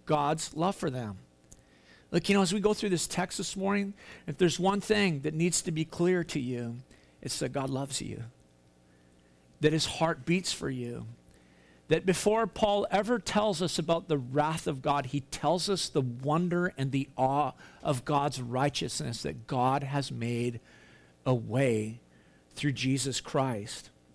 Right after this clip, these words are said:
He loves you, and his love is revealed in the good news of Jesus Christ. And so that's the right question. How can we reject his love for us?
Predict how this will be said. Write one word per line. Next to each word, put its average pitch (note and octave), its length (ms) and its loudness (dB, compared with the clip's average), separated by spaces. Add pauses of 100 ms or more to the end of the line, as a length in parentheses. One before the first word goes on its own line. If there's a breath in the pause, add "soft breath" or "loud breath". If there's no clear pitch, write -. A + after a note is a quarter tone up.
(200)
He D3 140 2
loves D#3+ 380 2
you, A2 300 -6 (460 soft breath)
and D3 140 0
his C#3 180 2
love E3 400 0
is B2+ 180 -4
revealed C#3 440 0
in D3 100 -4
the C#3+ 80 -6
good C#3+ 260 -2
news D3 260 -4
of C#3+ 120 -4
Jesus C#3+ 420 -4
Christ. F3+ 480 -4
And C#3+ 120 -6
so F#3+ 360 2 (840)
that's E3 300 2
the G3+ 120 2
right G#3 240 2
question. G3 580 -2 (920 soft breath)
How G#3+ 200 2
can A3+ 340 2
we A#3+ 460 4
reject G#3 880 -4
his A#3+ 200 -2
love D4+ 220 2
for C#4+ 280 2
us? B2 460 -4